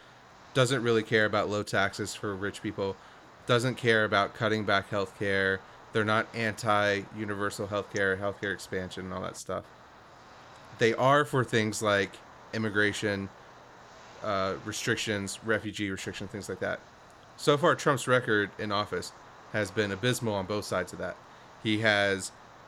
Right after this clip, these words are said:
proposed budgets that vastly cut back on services that a lot of his voters would use, particularly healthcare. He's proposed budgets or tax plans that greatly cut back on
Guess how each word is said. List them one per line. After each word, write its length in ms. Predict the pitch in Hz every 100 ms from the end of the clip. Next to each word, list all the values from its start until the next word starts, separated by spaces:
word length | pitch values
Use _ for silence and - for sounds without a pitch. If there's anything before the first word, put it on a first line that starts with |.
| - -
proposed 480 | 123 123 117 104 101
budgets 380 | 117 120 127
that 220 | - 95 90
vastly 420 | 110 131 - 117
cut 260 | - 120
back 280 | 110 110 113
on 140 | 110 104
services 720 | 117 107 110 - 107 104 - - - - - - - - -
that 340 | 113 104 98 95 - - - - - -
a 60 |
lot 280 | 101 98 117
of 100 | 113
his 140 | 123 107
voters 440 | 117 107 110 104
would 160 | 107 92
use, 260 | 104 117
particularly 540 | - - 117 117 104 98
healthcare. 540 | 104 - 110 101 117 - - _ _ _ - - -
He's 180 | 123 -
proposed 460 | 117 123 113 107
budgets 440 | 117 113 139 135 -
or 240 | 113 95 -
tax 300 | 117 113 -
plans 400 | 127 120 135 - - - - -
that 180 | 107 98 - -
greatly 320 | 117 110 113
cut 220 | - 113
back 280 | 107 110 117
on 340 | 104 98 95